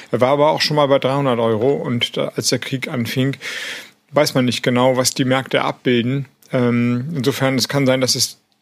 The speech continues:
jetzt das Niveau ist, das fortgeschrieben wird. Es kann natürlich auch noch hochgehen, es könnte theoretisch auch runtergehen. Letzteres ist sehr unwahrscheinlich.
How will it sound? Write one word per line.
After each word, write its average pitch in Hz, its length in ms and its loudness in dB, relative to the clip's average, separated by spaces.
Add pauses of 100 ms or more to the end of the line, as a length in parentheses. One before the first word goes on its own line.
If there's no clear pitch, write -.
jetzt 143 180 0
das - 140 -2
Niveau 135 320 0
ist, - 100 -4
das 123 120 0
fortgeschrieben 139 580 0
wird. 131 140 0
Es 123 100 -4
kann 135 140 -2
natürlich 127 320 -4
auch 117 100 -4
noch 117 220 -4
hochgehen, 135 320 0
es - 140 -4
könnte 127 220 -2
theoretisch 123 380 -2
auch 123 160 -2
runtergehen. 131 560 2 (300)
Letzteres 143 440 2
ist 123 100 0
sehr 139 140 4
unwahrscheinlich. 117 720 -4